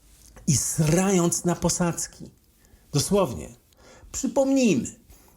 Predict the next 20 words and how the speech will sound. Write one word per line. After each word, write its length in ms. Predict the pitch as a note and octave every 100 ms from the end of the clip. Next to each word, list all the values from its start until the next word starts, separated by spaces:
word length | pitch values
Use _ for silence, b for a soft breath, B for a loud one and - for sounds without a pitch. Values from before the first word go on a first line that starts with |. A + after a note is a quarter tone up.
| _
Serapion 560 | - E3 E3+ F#3+ G3 F3+
był 160 | D3
częścią 460 | C#3+ F3 E3+ - D#3
kompleksu 500 | D3+ C#3+ E3 D#3+ E3+
słynnej 420 | - D#3+ D#3 D3+
Biblioteki 920 | B2 C3 B2+ C#3 E3 F3+ D#3 B2+ -
Aleksandryjskiej, 1080 | C#3 C#3 - D3+ C#3+ C#3 C#3 B2 - C3+ C#3
a 60 | C#3+
jego 260 | D3 C#3+
zniszczenie 720 | C3+ C3 D3+ C#3+ - B3+ A3+ D3
doprowadziło 580 | C#3 D3 D3 D#3 E3+
do 100 | D3+
zniszczenia 520 | D3 C#3 D3 - D#3+ C#3+
tego, 400 | - F3 F3 F3+ B B -
co 160 | -
jeszcze 420 | D3+ D#3+ E3+ - D#3+
z 100 | -
tej 160 | D3
biblioteki 640 | A#2+ C3 B2 C3 C3+ B2+ B2
mogło 460 | C3 B2 A#2 A#2